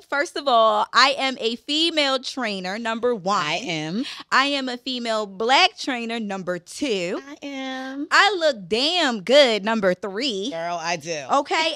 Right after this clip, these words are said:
Speaker 1: and number
Speaker 2: <laughs>
Speaker 1: four, she has what? Her business? She's not only has a business that's people's health, physically, mentally, emotionally. It's like that thing. If you look good on the outside, you're gonna feel good in the inside.
Speaker 2: Absolutely.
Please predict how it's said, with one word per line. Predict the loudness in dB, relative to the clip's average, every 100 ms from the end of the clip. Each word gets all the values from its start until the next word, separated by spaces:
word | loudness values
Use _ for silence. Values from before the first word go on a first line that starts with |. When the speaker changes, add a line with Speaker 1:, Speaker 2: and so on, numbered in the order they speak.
| -2
Speaker 1:
and | -2 -2 -2
number | -2 2 4 4
Speaker 2:
<laughs> | 0 -4
Speaker 1:
four, | 2 6 6 6 6 4 0 -12 _ -20 _ _ _ _ _ -20
she | -6 -4 -2
has | -4 -6
what? | -6 -4 -6 -10 _ _ _ -8
Her | -6 -4
business? | -2 -2 -4 -8 -10 -16 _ _
She's | -6 -4 -2
not | -2 -4 -4
only | -8 -8 -8
has | -6 -6 -4
a | -6
business | -8 -8 -8 -12
that's | -10 -10 -12 _ _ -12
people's | -10 -10 -12
health, | -8 -8 -8 -16 _ -20 -20 _ _
physically, | -6 -4 -6 -8 -10 -10
mentally, | -12 -12 -12 -12
emotionally. | -12 -12 -14
It's | -8
like | -8 -8 _ _
that | -8 -8 -6
thing. | -6 -6
If | -12
you | -10 -8
look | -10 -8
good | -8 -6 -6
on | -10
the | -12 -10
outside, | -10 -10 -8 -6 -6 -10 -14 -10
you're | -8
gonna | -6 -8
feel | -10 -12
good | -8 -8 -6
in | -8
the | -14 -16
inside. | -18 -10
Speaker 2:
Absolutely. | -10 -10 -12 -10 -10 -10 -14